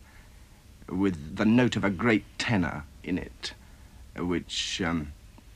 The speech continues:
Olivia's got as well, for instance. He would hit a note that would seem to go straight up to the back of the balcony and, and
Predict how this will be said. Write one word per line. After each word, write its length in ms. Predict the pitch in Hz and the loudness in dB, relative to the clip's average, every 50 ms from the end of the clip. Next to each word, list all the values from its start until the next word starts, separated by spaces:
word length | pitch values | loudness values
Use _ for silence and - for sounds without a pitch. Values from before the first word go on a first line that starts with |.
| - | -6
Olivia's 480 | 95 95 95 98 85 90 87 76 71 - | -2 0 0 0 0 0 -2 -2 -4 -6
got 200 | - 87 80 80 | -6 -6 -6 -6
as 140 | 78 78 85 | -6 -8 -4
well, 220 | 90 85 80 71 | -4 -2 -2 -4
for 180 | - - - 69 | -6 -8 -8 -8
instance. 560 | 73 71 71 - - - - - - - - - - - - - - - - - - - - - - - - - - | -8 -6 -8 -10 -12 -12 -12 -12 -12 -12 -16 -18 -20 -20 -20 -20 -20 -20 -20 -20 -20 -20 -20 -20 -20 -20 -20 -8 0
He 140 | 147 156 165 | 4 6 8
would 160 | 143 151 135 | 8 8 6
hit 240 | 131 120 214 - - | 6 6 6 6 8
a 80 | 165 135 | 8 8
note 320 | 123 120 117 113 113 - | 8 8 6 6 4 2
that 160 | - 135 113 | 0 -2 0
would 140 | 107 123 123 | 0 0 0
seem 240 | - - 180 170 160 | 2 2 4 4 2
to 60 | 135 120 | 2 0
go 240 | 113 104 95 101 101 | 0 2 2 2 2
straight 840 | 101 - - - - - - - - 135 139 160 190 185 - - - - - | 2 2 0 0 0 -2 -4 -6 -4 0 2 4 4 4 2 -2 -6 0 6
up 240 | 110 110 - - - | 6 6 6 6 0
to 100 | - 120 | -4 -2
the 100 | 107 117 107 | 0 0 -2
back 380 | 104 - - 156 156 - - | 2 6 6 6 6 6 0
of 120 | 170 143 127 | -4 -2 -2
the 80 | 123 | -2
balcony 760 | 92 95 107 92 76 - - - 92 69 58 50 55 62 62 | 0 2 2 0 0 -2 -6 -8 -8 -6 -6 -6 -8 -8 -6
and, 200 | 62 71 90 - - | -4 -4 -4 -4 -4
and 400 | - 87 90 101 98 95 92 - | -4 0 0 2 2 0 -2 -6